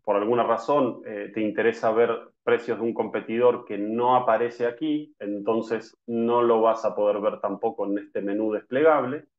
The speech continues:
con lo cual, eh, hemos incorporado esto, ¿vale? Y voy a cliquear, donde puedes añadir un competidor, eh, utilizando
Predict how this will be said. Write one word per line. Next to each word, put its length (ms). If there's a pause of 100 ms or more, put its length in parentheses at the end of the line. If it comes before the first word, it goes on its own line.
(760)
con 240
lo 160
cual, 460
eh, 580
hemos 300
incorporado 720
esto, 640
¿vale? 340
Y 40
voy 200
a 100
cliquear, 580
donde 280
puedes 340
añadir 400
un 140
competidor, 800 (420)
eh, 760 (100)
utilizando 880